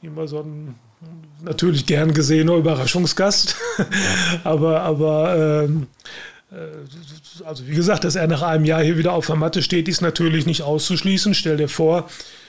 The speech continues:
die Konditionen, die an diesen Fixtransfer gekoppelt sind, die treten alle nicht ein.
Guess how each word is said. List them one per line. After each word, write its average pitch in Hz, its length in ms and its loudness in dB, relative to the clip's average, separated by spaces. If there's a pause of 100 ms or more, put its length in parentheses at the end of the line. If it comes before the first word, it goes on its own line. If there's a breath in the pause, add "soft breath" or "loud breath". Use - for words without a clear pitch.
(260 loud breath)
die 151 460 -10
Konditionen, 160 920 2
die 160 180 -2
an 165 200 2
diesen 143 400 2
Fixtransfer 165 880 0
gekoppelt 170 480 -2
sind, 170 460 2
die 160 80 0
treten 156 360 -2
alle 151 220 0
nicht 147 220 -2
ein. 156 480 0